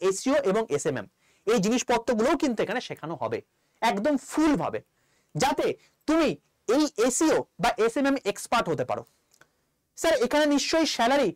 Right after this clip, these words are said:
খুব বেশি হবে না, ট্যাগিং আর কতটুকু কাজ?" না ভাই,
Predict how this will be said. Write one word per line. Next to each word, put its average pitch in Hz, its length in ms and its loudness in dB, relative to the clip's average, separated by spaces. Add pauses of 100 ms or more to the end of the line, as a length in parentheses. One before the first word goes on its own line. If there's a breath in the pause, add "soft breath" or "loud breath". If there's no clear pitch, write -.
(120)
খুব 247 140 -2
বেশি 262 280 -2
হবে 247 180 2
না, 240 100 -2
ট্যাগিং 247 420 0
আর 302 120 2
কতটুকু 233 360 0
কাজ?" - 280 -4 (520)
না 196 180 2
ভাই, 190 220 2